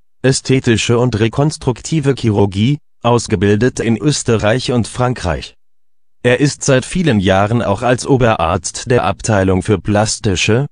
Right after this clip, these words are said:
ästhetische und rekonstruktive Chirurgie in der Medizinischen Universität Graz tätig. Das Spezialgebiet von Doktor Simone May liegt im Bereich der ästhetischen Medizin.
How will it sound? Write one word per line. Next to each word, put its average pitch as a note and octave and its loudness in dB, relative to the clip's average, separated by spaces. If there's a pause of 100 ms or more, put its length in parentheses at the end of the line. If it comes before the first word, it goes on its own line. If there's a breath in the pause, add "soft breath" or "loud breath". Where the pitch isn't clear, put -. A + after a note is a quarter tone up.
(180)
ästhetische B2 0
und A#2 0
rekonstruktive A#2 -2
Chirurgie G#2 0
in A2 2
der A#2+ 2
Medizinischen A2+ 0
Universität G#2+ 0
Graz A2 -2
tätig. F2 -4 (1120)
Das A#2+ 0
Spezialgebiet C#3+ 0
von A#2 2
Doktor A2 0
Simone B2 2
May A#2 2 (220)
liegt C3 -2
im A2 4
Bereich G#2+ 0
der A#2+ 4
ästhetischen B2 0
Medizin. A2+ -2